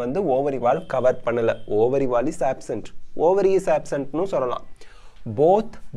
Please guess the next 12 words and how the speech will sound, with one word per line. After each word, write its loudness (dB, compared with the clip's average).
before 2
and -2
after 0
fertilization. -2
Before 0
fertilization -2
அப்படிங்கிறது -2
இந்த -2
இடத்துல -2
நல்லா -4
ஞாபகம் 0
வச்சுக்கணும். -6